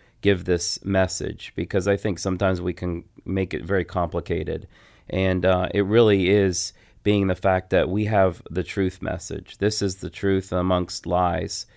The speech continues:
in this world. And so I think that just, um, displaying the fruits of the Spirit, um, really what you mentioned about praying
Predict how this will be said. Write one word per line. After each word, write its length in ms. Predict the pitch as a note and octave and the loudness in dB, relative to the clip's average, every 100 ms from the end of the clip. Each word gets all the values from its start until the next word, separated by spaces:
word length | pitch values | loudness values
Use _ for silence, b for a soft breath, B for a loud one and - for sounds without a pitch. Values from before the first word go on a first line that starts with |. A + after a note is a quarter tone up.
| b - | b -4
in 140 | F#2+ | 0
this 240 | F#2+ F2 - | 0 -2 0
world. 480 | F#2+ F#2 F2 F2+ _ b b - | 2 4 2 -4 _ b b -4
And 140 | F#2+ | -2
so 120 | F#2+ G2+ | 4 2
I 60 | |
think 320 | G2+ G#2+ G#2 | 4 0 0
that 180 | G2 F#2 | 2 2
just, 260 | G2+ G#2 - _ | 2 -2 -4 _
um, 300 | F#2 F2+ F2+ | -2 0 -2
displaying 520 | F2+ G2+ - G#2+ A2 G2+ | -4 -6 -2 0 2 0
the 80 | |
fruits 380 | E2+ - G2 - | -2 0 0 0
of 80 | F2 | -6
the 80 | D#2+ | -6
Spirit, 580 | - F2 F2 F2 F2+ - b b b - | -6 -2 0 0 -4 -12 b b b -2
um, 360 | F#2 F2+ F2 - | 2 2 0 2
really 460 | A#2 A2+ F#2+ - | 4 6 4 0
what 200 | F2 F#2+ | -4 -4
you 160 | F#2+ G2 | 0 2
mentioned 380 | G2 F#2+ G2+ F#2 | 2 2 -2 0
about 260 | F2+ - | 0 -2
praying 520 | - G#2 F#2+ F#2 F#2 | 0 0 2 0 -4